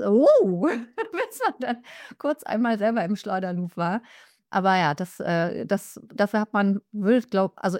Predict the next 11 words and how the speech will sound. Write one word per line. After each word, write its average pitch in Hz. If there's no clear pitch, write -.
ähm, 190
ich 185
finde, 202
dass 175
die 180
Upside 196
wahnsinnig 214
interessant 202
und 196
spannend 180
ist 185